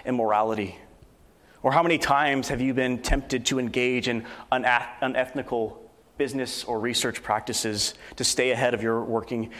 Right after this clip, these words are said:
peers? The world will tell you that these things are fine and that you must stop being such a prude.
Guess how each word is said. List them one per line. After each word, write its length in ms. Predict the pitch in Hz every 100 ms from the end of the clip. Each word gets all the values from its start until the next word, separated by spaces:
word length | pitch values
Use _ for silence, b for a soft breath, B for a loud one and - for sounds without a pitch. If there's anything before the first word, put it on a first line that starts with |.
| B 113
peers? 600 | - 123 110 104 - - - - - - - - B B B
The 100 | 147
world 280 | 151 175 156
will 120 | 156
tell 220 | 156 151
you 160 | 160 147
that 140 | 143
these 280 | 131 147 -
things 260 | 147 143 135
are 140 | 120
fine 400 | - 120 131 135
and 120 | 113
that 220 | 120 117
you 100 | 123
must 200 | 131 123
stop 320 | - 123 123 -
being 260 | 123 123
such 320 | - 120 - B B B
a 60 | -
prude. 440 | - 131 123